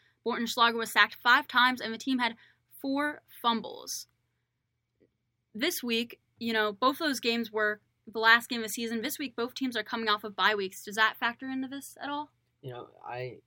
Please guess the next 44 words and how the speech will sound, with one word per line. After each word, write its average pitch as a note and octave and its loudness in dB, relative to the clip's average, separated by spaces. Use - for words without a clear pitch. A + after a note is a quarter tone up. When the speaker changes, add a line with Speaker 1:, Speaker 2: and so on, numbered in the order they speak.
Speaker 2:
I B2 -8
asked B2 -6
Locksley G2+ -14
in, G2 -14
uh, G2+ -20
the G#2 -20
press D3+ -10
conference, - -18
and F#2+ -20
I F#2+ -20
said, G#2+ -18
you G#2+ -16
know, G2+ -12
"The G2 -12
game's A2+ -14
on A#2 -10
Friday G#2 -6
this G2 -14
week. G2 -12
Does A2 -14
that A#2 -8
have A#2 -10
any A2 -16
challenges A#2 -10
that A2 -12
come A2+ -16
with A2 -16
it? A2 -14
How A2 -12
would G#2 -10
that G#2 -14
impact G#2 -14
you?" - -20
And F2 -20
he G#2 -20
said, G#2 -12
you G#2 -14
know, G2+ -10
"Maybe, A#2 -10
maybe C3+ -4
on B2 -8
a A2 -16
regular A2 -8
week, G2+ -16